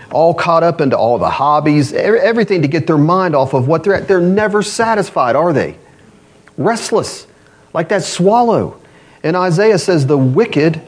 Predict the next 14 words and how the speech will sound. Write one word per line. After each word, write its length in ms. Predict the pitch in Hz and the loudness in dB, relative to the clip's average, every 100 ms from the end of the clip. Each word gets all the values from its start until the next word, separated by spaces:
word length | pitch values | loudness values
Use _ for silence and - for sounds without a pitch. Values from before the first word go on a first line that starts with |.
| - | -6
are 200 | 135 131 | -2 0
like 380 | 135 170 170 - | 2 0 -2 -4
the 100 | 151 | -6
troubled 400 | - 170 175 160 | -2 -2 0 -2
sea 500 | - 208 185 123 101 - | 0 0 2 0 -2 -4
when 220 | 156 151 | -2 0
it 280 | 151 131 - | 0 -2 -2
cannot 560 | 160 165 160 160 156 | 0 0 0 0 -2
rest, 600 | 139 160 170 131 - - - - - - | -2 0 0 -2 -8 -16 -20 -20 -20 -8
whose 200 | - 110 | 0 0
waters 560 | 101 104 131 143 143 131 | 0 0 2 2 0 -2
cast 460 | - 135 127 - 131 | -4 -2 -2 -2 -2
up 140 | 120 | -2
mire 640 | 90 101 110 113 113 110 | -2 -2 0 0 0 0